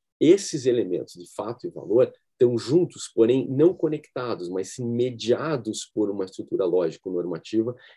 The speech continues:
em uma relação de, ah, dialética atributiva,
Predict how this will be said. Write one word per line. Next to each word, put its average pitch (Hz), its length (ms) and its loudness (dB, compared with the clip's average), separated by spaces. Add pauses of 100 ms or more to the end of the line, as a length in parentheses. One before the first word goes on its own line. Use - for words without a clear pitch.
em 131 420 4
uma 123 200 2
relação 107 760 0 (140)
de, 104 340 0 (200)
ah, 90 480 -2 (140)
dialética 98 920 0
atributiva, 101 920 0